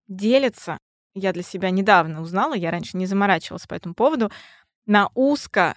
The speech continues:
средне- и широкомензурные. Это что значит?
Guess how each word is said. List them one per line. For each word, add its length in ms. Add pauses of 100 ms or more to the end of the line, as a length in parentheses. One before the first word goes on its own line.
средне- 800
и 180
широкомензурные. 1400 (380)
Это 280
что 320
значит? 440